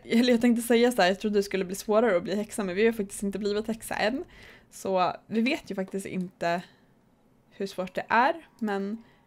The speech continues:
än så länge så verkar det inte vara så där jättesvårt. Det verkar vara väldigt många såna här, äh, portaler. En där och en där. Jag vet inte om de tar den till olika ställen eller hur det funkar. Jag tror att den här portalen gör väl att man kan åka ner dit. Ja,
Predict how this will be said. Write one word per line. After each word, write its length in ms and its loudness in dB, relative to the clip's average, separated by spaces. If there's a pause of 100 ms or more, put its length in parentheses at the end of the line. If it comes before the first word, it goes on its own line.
än 160 -2
så 100 -2
länge 240 0
så 100 -8
verkar 340 -6
det 60 -4
inte 180 -8
vara 100 -6
så 60 -18
där 80 -4
jättesvårt. 580 -6 (480)
Det 80 2
verkar 260 4
vara 140 4
väldigt 420 4
många 260 0
såna 180 -4
här, 320 4
äh, 60 -4 (720)
portaler. 720 0 (1700)
En 300 -2
där 320 2
och 100 -2
en 180 -4
där. 300 0
Jag 100 0
vet 120 0
inte 140 0
om 100 0
de 160 -2
tar 280 4
den 160 -2
till 180 -6
olika 440 -4
ställen 520 0
eller 140 -2
hur 100 -2
det 60 -4
funkar. 380 -4
Jag 160 0
tror 120 2
att 240 -6
den 200 0
här 80 2
portalen 600 -2 (320)
gör 200 4
väl 120 2
att 80 -4
man 120 -6
kan 120 -4
åka 200 -6
ner 160 -4
dit. 420 -6
Ja, 300 0